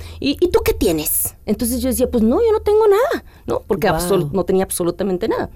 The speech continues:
Speaker 1: Y de pronto llegaba otro, de hecho esto sí sucede, que llega un amigo y le dice, "¿Qué estás haciendo con esa X?", ¿no? Entonces de ahí, eh, empiezo a creer yo que soy una X de Cananea.
Speaker 2: Guau.
Speaker 1: Hasta que empiezo a cuestionar,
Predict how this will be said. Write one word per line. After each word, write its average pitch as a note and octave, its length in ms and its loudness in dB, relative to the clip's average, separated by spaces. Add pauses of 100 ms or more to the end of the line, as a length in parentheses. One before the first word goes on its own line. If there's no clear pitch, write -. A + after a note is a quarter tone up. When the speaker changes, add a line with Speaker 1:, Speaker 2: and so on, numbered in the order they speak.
(320)
Speaker 1:
Y - 60 -6
de A#3 80 2
pronto C#4+ 200 2
llegaba E4+ 520 4
otro, C#4 380 2 (180)
de G#3 80 4
hecho G3+ 160 0
esto A3 180 -2
sí A3 140 0
sucede, A3 560 0
que G3+ 240 0
llega A3+ 500 2
un C4 300 4
amigo A#3+ 380 4
y D4+ 40 0
le B3 60 2
dice, B3+ 240 0 (680)
"¿Qué C4+ 80 0
estás F4 220 -2
haciendo D4+ 600 0
con G#3+ 180 4
esa A3+ 260 0
X?", D#4 420 -2
¿no? G3 220 -2 (460)
Entonces F4+ 320 2
de F#4 140 6
ahí, F#4 380 6 (520)
eh, B3 400 4
empiezo C#4 460 2
a - 100 -4
creer B3+ 420 4
yo F#3+ 280 2 (160)
que A3+ 100 -4
soy D#4 300 0
una D#4+ 260 4
X B3+ 300 -2
de F#3+ 120 -6
Cananea. C4 720 0 (260)
Speaker 2:
Guau. F3 320 -4
Speaker 1:
Hasta - 280 -2
que - 100 0
empiezo D#4 300 2
a A4 40 -18
cuestionar, C4 800 2